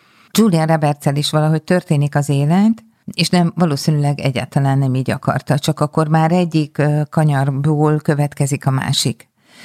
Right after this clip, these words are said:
De hogy közben meg egy életvidám, kedves, tanulni vágyó, okos, intelligens, ö,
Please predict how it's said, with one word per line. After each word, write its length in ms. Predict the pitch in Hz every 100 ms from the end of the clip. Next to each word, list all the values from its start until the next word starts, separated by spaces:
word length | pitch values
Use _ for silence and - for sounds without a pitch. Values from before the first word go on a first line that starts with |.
| -
De 120 | -
hogy 160 | 175 170
közben 400 | - 196 190 220
meg 400 | 214 208 208 196
egy 220 | - 151 -
életvidám, 640 | 180 175 - 151 147 143
kedves, 520 | 147 170 160 151 147
tanulni 480 | - 165 160 156 147
vágyó, 460 | 143 139 143 135 -
okos, 400 | 180 - 147 -
intelligens, 920 | 165 170 170 143 143 147 143 147 -
ö, 260 | 120 143